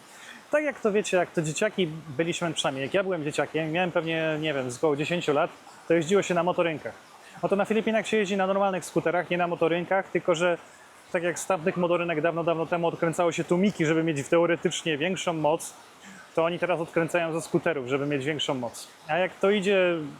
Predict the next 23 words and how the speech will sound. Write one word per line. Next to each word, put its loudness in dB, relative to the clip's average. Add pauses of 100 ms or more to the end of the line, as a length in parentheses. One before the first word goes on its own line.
jedno 2
za 2
drugim, 0
to 2
po -2
prostu -2
jest -2
hałas, 0 (280)
hałas -2
nie 2
do 4
zniesienia. -2
Po 0
prostu -2
nie 2
da 2
się -2
w -8
domu 0
wytrzymać, -2 (420)
nie -2
da 2
się 0